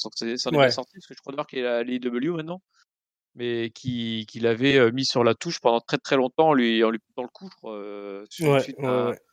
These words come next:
Speaker 1: un botch. Et d'ailleurs, je crois qu'il, et, et c'était juste pour rebondir sur, euh, finalement, sur le fait, les trois Mexicains, il est, je suis pas sûr que c'est un Mexicain, d'accord, euh, Joaquin Wilde,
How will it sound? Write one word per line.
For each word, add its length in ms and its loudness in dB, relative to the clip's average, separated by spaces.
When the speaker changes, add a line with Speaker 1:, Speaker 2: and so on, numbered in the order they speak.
Speaker 1:
un 140 -6
botch. 400 -2
Et 160 -6
d'ailleurs, 180 2
je 80 -6
crois 140 -2
qu'il, 480 -6
et, 200 0
et 40 -4
c'était 280 -4
juste 220 -8
pour 100 0
rebondir 340 2
sur, 260 0
euh, 240 4
finalement, 360 -4
sur 160 -8
le 100 -2
fait, 240 -8
les 100 -8
trois 180 -4
Mexicains, 420 -8
il 100 -12
est, 120 -12
je 600 -20
suis 40 -20
pas 60 -16
sûr 120 -12
que 60 -16
c'est 60 -2
un 40 -2
Mexicain, 380 -8
d'accord, 280 -6
euh, 420 -4
Joaquin 280 -10
Wilde, 260 -4